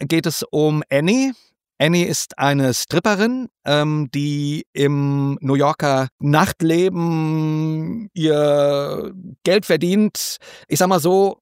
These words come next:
äh, k-, kann man auch gleich sagen, in den ersten zwanzig Minuten sieht man schon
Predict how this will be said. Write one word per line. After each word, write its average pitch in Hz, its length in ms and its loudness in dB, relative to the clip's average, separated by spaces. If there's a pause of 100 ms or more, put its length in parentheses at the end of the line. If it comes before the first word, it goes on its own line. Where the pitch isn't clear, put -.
(140)
äh, - 160 -10
k-, - 160 -10
kann 160 120 2
man 170 140 2
auch 147 140 0
gleich 151 240 0
sagen, 160 480 2 (180)
in 165 160 4
den 165 140 2
ersten 165 440 -2
zwanzig 165 360 -2
Minuten 175 340 -2
sieht 165 160 -2
man 165 120 -2
schon 170 140 0